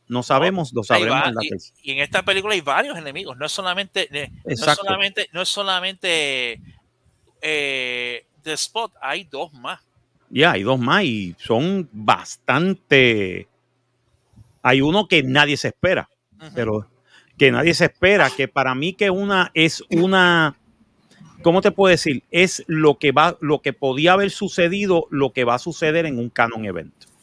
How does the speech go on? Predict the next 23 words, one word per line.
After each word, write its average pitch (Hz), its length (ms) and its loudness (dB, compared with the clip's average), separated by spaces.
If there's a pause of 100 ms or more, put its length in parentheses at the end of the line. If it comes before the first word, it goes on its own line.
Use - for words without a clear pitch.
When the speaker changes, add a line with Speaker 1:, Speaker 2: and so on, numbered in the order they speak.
(180)
Speaker 2:
Ujú. 160 280 -20 (600)
Speaker 1:
Yo 127 140 4
lo 165 100 6
que 190 100 2
veo 190 280 6
es, 190 320 4
esta 185 340 4
es 220 100 2
la 175 160 2
solución 156 560 -4
de 139 80 0
otro, 127 380 2
de 127 120 0
un 127 160 0
canon 131 380 0
event. 92 320 -8 (360)
¿Qué 151 160 4
fue 156 200 -2
lo 156 120 -2
que 131 120 -4
sucedió? 104 580 -6 (720)
What 131 280 2
happened? 123 420 -2